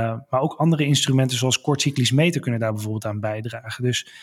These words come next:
niet nogmaals eens in de zoveel tijd een heel uitgebreid onderzoek doen, maar veel meer werken in de vorm van pulsmetingen. Zodat je ook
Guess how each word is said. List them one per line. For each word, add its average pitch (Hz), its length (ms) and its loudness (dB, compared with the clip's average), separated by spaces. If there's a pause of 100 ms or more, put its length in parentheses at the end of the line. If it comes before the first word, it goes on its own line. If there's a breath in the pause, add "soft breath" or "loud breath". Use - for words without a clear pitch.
(160 loud breath)
niet 147 480 2
nogmaals 120 420 2
eens 123 220 0
in 123 60 2
de 123 60 2
zoveel 120 300 2
tijd 117 320 0
een 117 80 -2
heel 123 200 2
uitgebreid 127 500 0
onderzoek 143 400 2
doen, 143 320 2 (220 loud breath)
maar 120 140 -6
veel 143 260 -6
meer 127 220 4
werken 127 320 2
in 123 80 0
de 120 60 0
vorm 123 240 0
van 127 140 0
pulsmetingen. 113 760 0
Zodat 135 340 -2
je - 80 -10
ook 139 320 -6